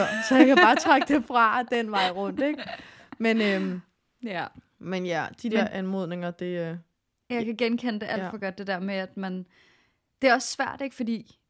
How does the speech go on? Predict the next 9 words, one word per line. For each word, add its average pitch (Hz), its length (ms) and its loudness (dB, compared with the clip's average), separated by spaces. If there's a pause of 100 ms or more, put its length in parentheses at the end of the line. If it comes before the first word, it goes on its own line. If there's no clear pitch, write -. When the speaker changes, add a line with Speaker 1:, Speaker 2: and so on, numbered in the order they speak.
(120)
Speaker 1:
man, 220 240 0 (120)
man 220 200 -2
bliver 220 180 -2
lidt 220 460 -4
inviteret 262 680 -2
hjem. 285 400 -4 (440)
Altså, 185 200 -6
det, 262 280 -4
det, 226 100 -8